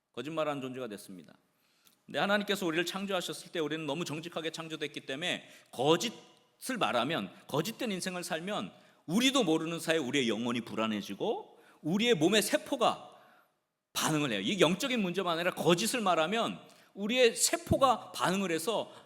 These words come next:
막 암도 생기고 이것도 생기고 저것도 생기고 그러는 거예요. 우리 몸은 정직하게 창조된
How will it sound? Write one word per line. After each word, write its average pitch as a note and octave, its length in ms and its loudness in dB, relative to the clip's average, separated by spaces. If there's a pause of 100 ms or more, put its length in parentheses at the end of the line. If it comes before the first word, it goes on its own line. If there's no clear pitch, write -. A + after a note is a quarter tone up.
(120)
막 E3+ 360 -10 (340)
암도 D3 320 -2
생기고 D3 380 -8
이것도 C#3+ 260 -8
생기고 D3 300 -14
저것도 C#3+ 320 -12
생기고 B2 340 -12
그러는 G2 200 -6
거예요. F2+ 140 -4
우리 G#3+ 160 0
몸은 D3 460 -2 (340)
정직하게 D#3+ 720 -2
창조된 C3 600 -4